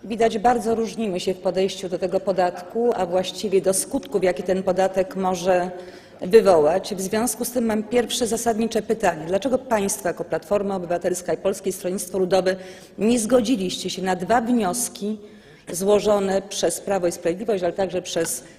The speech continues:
Sojusz Lewicy Demokratycznej o wysłuchanie publiczne? Byłaby to znakomita okazja, żeby usłyszeć wszystkie argumenty za i przeciw. Państwo ten wniosek odrzuciliście, nie chcieliście dyskusji.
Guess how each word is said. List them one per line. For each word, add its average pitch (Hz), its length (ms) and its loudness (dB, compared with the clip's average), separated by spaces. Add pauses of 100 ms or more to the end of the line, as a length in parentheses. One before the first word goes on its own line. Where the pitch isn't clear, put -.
Sojusz 196 320 0
Lewicy 185 260 0
Demokratycznej 180 800 -2
o 226 100 2
wysłuchanie 226 720 0
publiczne? - 680 -8 (440)
Byłaby 233 260 6
to 254 120 2
znakomita 247 600 0
okazja, 220 480 0
żeby 208 200 0
usłyszeć 214 640 -2 (220)
wszystkie - 560 -2
argumenty 220 760 2 (120)
za 208 240 -2
i 214 140 -8
przeciw. - 680 -2 (500)
Państwo 285 400 4
ten 240 200 0
wniosek 233 640 0
odrzuciliście, 220 880 0
nie 233 120 2
chcieliście 262 500 0
dyskusji. - 640 -4